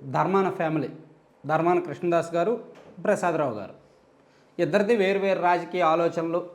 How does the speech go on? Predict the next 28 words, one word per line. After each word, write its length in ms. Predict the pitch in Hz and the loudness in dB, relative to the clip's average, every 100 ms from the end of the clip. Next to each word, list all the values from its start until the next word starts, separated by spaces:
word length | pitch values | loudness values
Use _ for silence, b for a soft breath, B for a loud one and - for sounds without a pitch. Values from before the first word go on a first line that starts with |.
| - | -6
అయినప్పటికీ, 480 | 151 170 180 175 202 | -2 -2 -2 -6 -6
ఇద్దరు 280 | 160 147 185 | -4 -2 0
వేరు 220 | 160 175 | 0 2
వేరు 260 | 175 170 143 | 2 0 0
రాజకీయ 440 | 151 160 180 165 | 0 -2 -2 -2
లక్షణాలు, 580 | 139 139 - 170 165 196 | -2 -4 -6 -4 -2 -2
నాయకత్వ 440 | 160 151 151 147 | -4 -6 -8 -10
లక్షణాలు 440 | 147 139 156 151 127 | -10 -10 -10 -8 -6
ఉన్నప్పటికీ, 500 | 131 165 175 190 254 | -6 -6 -6 -8 -2
వాళ్ళిద్దరూ 460 | 220 180 170 190 | 0 0 0 -2
కూడా 220 | 202 202 | -2 -4
స్ట్రాంగ్ 440 | 240 - 196 190 190 | -6 -2 2 2 2
లీడర్స్ 300 | 170 135 - - | -2 -4 -10 -4
ఆ 100 | 170 | -2
జిల్లాలో. 420 | 160 147 123 92 - _ b b b b - | 0 -2 -6 -8 -16 _ b b b b 4
అలాగే 240 | 214 240 | 6 6
తమ్మినేని 460 | - 202 202 208 196 | 4 4 4 2 2
సీతారాం 460 | 180 170 151 127 | 0 2 0 -2
గారు, 260 | 104 90 - _ _ _ _ _ - | -6 -10 -16 _ _ _ _ _ 0
వీళ్ళకి 380 | 226 233 214 220 | 4 4 2 0
దశాబ్దాల 600 | 170 170 220 226 190 220 | 0 4 4 4 4 4
తరబడి 340 | 214 208 208 202 | 4 4 4 4
రాజకీయ 440 | 185 190 196 208 | 2 2 0 2
అనుభవం 400 | 185 180 165 190 | 2 2 0 0
ఉంది, 340 | 180 175 180 - | 0 0 -4 -6
బలమైన 500 | 135 147 165 190 196 | 0 2 4 4 2
కేడర్ 380 | 175 160 175 196 | 0 0 0 0
ఉంది, 320 | 190 175 180 | -2 -4 -6